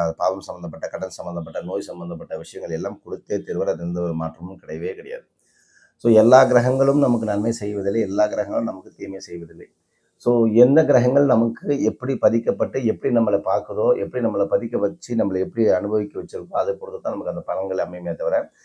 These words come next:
நான் திரும்ப திரும்ப என்னுடைய பதிவுல ரொம்ப நாளா நான் சொல்லிட்டு இருக்கிற விஷயங்கள் என்ன அப்படின்னா, கிரக பயிற்சிகளோ, அதாவது அந்த குரு பயிற்சி, சாகு கேது பயிற்சி, இதெல்லாம் தயவு செய்து தூக்கி போட்டுருங்க. இதெல்லாம் எந்த ஒரு பிரயோஜனமும் கிடையவே கிடையாது. காரணம் என்ன அப்படின்னா,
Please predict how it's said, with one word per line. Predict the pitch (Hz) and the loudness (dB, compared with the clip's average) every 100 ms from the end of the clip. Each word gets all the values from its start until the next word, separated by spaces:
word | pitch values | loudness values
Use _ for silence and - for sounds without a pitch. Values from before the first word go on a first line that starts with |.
| _ _ - | _ _ 2
நான் | 110 - | 2 4
திரும்ப | 131 135 | 4 2
திரும்ப | 120 131 139 | 0 2 4
என்னுடைய | 113 110 | 4 2
பதிவுல | 98 110 110 | 2 2 0
ரொம்ப | 95 101 117 | 0 2 4
நாளா | 117 117 | 4 4
நான் | 101 - | 0 -4
சொல்லிட்டு | 95 98 | -8 -8
இருக்கிற | 98 87 | -6 -6
விஷயங்கள் | 85 - 101 95 | -8 -10 -6 -6
என்ன | 85 92 | -4 -6
அப்படின்னா, | 85 92 110 | -6 -6 0
கிரக | - 117 | 0 2
பயிற்சிகளோ, | 107 110 - 90 90 87 95 _ _ _ _ | 2 0 0 -8 -4 -2 -2 _ _ _ _
அதாவது | 101 110 | 8 8
அந்த | 104 104 | 8 4
குரு | 113 | 2
பயிற்சி, | 101 95 104 | 2 2 2
சாகு | 98 101 101 | 2 2 4
கேது | 101 90 | 0 0
பயிற்சி, | 92 90 104 | -2 -4 -2
இதெல்லாம் | 107 123 | 0 2
தயவு | 101 101 | 0 -2
செய்து | 110 | -6
தூக்கி | - 104 | -8 -16
போட்டுருங்க. | 98 120 87 85 | -10 -10 -8 -8
இதெல்லாம் | 87 104 113 | -4 -2 0
எந்த | 101 113 | 0 0
ஒரு | 104 | 0
பிரயோஜனமும் | - 104 104 110 104 | -2 -2 -2 -6 -8
கிடையவே | 87 90 101 | -8 -4 -4
கிடையாது. | 95 82 82 | -4 -6 -2
காரணம் | 101 117 117 107 | 2 2 2 -6
என்ன | 104 107 | -6 -8
அப்படின்னா, | 90 90 110 | -8 -14 -12